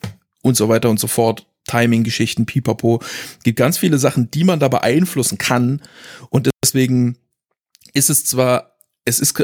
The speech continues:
es ist ein, ein, ein Zufallsexperiment irgendwo, es ist aber ein Zufallsexperiment, dessen,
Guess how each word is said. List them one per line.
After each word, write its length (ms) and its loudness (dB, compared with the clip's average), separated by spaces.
es 140 0
ist 200 0
ein, 220 0
ein, 240 0
ein 160 0
Zufallsexperiment 1040 0
irgendwo, 480 0
es 100 0
ist 140 0
aber 160 2
ein 60 0
Zufallsexperiment, 920 -2
dessen, 440 0